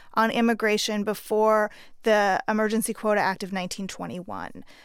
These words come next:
Um, we did not have numerical limits on immigration prior to the creation of a quota system in twenty-one, twenty-four.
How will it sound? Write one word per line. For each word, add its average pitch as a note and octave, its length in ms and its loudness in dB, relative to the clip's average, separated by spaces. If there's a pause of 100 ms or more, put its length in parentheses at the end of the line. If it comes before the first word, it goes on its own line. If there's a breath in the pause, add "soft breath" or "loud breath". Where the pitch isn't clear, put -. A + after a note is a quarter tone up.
Um, F#3+ 320 -6
we A#3 180 0
did B3 320 2
not B3+ 340 4
have G#3 400 2
numerical G#3 760 2
limits F3 420 -6
on F#3+ 160 -6
immigration F#3 640 -6
prior G#3 520 0
to A3 160 -4
the G3+ 100 -4
creation G3 500 -6
of F3+ 120 -8
a - 20 -10
quota C#4 380 2
system A#3 400 -2
in G#3 80 -2
twenty-one, G3 640 -4
twenty-four. F3+ 760 -8